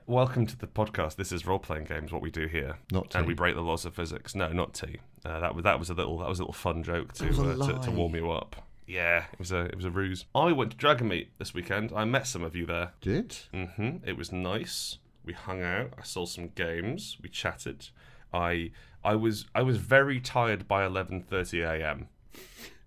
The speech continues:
Speaker 2: Conventions.
Speaker 1: And by two, by two P M, I could feel my body slowly filling up with disease.
Speaker 2: Ugh.
Speaker 1: It is, it is a, it's like, like, I,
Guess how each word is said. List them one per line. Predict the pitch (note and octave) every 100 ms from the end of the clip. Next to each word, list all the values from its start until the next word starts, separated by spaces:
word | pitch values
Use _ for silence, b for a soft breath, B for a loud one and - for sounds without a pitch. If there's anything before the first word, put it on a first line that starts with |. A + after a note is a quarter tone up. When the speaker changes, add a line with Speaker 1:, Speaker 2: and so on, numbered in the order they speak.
| B B - - - B B B
Speaker 2:
Conventions. | C#3 A2+ F2+ F#2+ F2+ - - - - - - - F2 - - - - - -
Speaker 1:
And | G#2+
by | G#2+ G#2+
two, | G#2+ C#3+ C#3 B2 -
by | A2
two | - D#3
P | D3+ F#2
M, | D2 C2+
I |
could | F#2 -
feel | A2+ G#2+
my | G2+
body | F#2+ F#2+ F2+
slowly | - - G2 G#2
filling | - G#2+ F#2+
up | E2+ -
with | D#2 -
disease. | E2+ E2 D#2 D#2+ - - - _ - - - -
Speaker 2:
Ugh. | - B B B B B B B B -
Speaker 1:
It | F2
is, | D#2 F2 E2 - -
it | F#2
is | E2 F2
a, | E2 D#2+ D#2+ -
it's | F2 G#2
like, | -
like, | B2+ - - B -
I, | C3